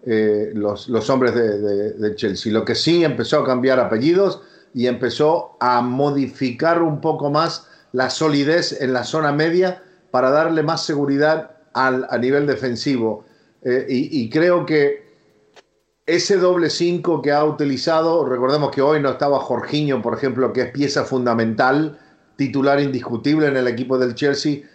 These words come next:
pero lo que hizo, eh, Kanté hoy fue fantástico. Lo que hizo, eh, Mateo Kovacic, ¿no? Yo no lo había visto jugar un partido así, donde corría tanto, metía, armaba,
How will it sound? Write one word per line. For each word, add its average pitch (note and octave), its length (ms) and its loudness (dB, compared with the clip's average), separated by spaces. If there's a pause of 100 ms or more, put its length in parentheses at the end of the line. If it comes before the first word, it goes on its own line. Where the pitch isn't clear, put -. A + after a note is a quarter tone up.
(180)
pero D3+ 160 2
lo C#3+ 120 2
que D#3+ 140 0
hizo, C#3 1000 2
eh, A#2 340 2
Kanté E3+ 640 0 (280)
hoy A#3 180 0
fue F#3+ 220 -2
fantástico. D3+ 640 -2
Lo C#3 200 0
que D3+ 140 2
hizo, E3+ 680 2
eh, B2 380 2
Mateo D#3 440 2
Kovacic, E3+ 640 0 (340)
¿no? G#3 420 0 (240)
Yo D#3 220 0
no A3+ 120 0
lo G#3 80 2
había F#3 240 2
visto G#3+ 260 0
jugar D3+ 300 -2
un D3 100 -2
partido C3+ 920 0
así, D3+ 320 -2
donde C#3 300 0
corría C#3+ 380 0
tanto, D#3 340 0
metía, C#3 680 0
armaba, C#3 680 2